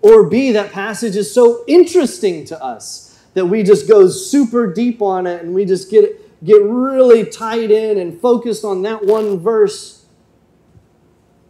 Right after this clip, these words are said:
And we kind of forget, oh yeah, that, that's not the main point of what we're, we're actually looking at here. So let's step back again and let's look at verses nineteen through twenty-three.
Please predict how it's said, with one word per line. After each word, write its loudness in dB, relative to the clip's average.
And -12
we -8
kind -4
of -6
forget, -2
oh -2
yeah, 2
that, -6
that's -10
not -4
the -10
main -10
point -10
of -12
what -8
we're, -12
we're -12
actually -12
looking -12
at -20
here. -18
So -10
let's -4
step -10
back -8
again -12
and -16
let's -16
look -8
at -8
verses -12
nineteen -12
through -12
twenty-three. -12